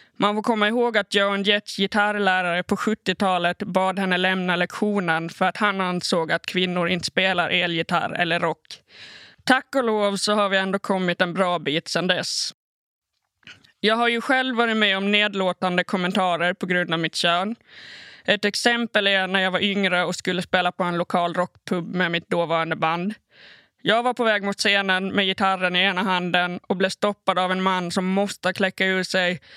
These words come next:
"Jaså, det är lilltjejen som ska upp och spela." Jag sket i att svara men blev såklart irriterad och tänkte att han ska få se vad jag går för.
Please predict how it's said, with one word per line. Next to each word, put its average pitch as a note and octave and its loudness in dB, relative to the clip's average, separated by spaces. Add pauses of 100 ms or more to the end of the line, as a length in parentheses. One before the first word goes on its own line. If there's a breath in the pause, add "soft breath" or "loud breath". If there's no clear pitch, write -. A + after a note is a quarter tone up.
(220 loud breath)
"Jaså, G3+ 0 (400 soft breath)
det G#3 2
är G#3+ 2
lilltjejen A#3 2
som A3+ -2
ska G#3+ 0
upp G3+ -4
och G3 -2
spela." E3+ 0 (1300 loud breath)
Jag A3 2
sket C4+ 2
i B3 4
att A#3 0
svara G#3+ 2
men G3+ 0
blev G3+ 2
såklart G3 -2
irriterad G3 0 (400 loud breath)
och G3 -2
tänkte G#3 0
att F3+ -4
han G3 2
ska F#3 -2
få G3 -4
se F#3 2
vad F3 2
jag E3+ 0
går F#3 0
för. C3 0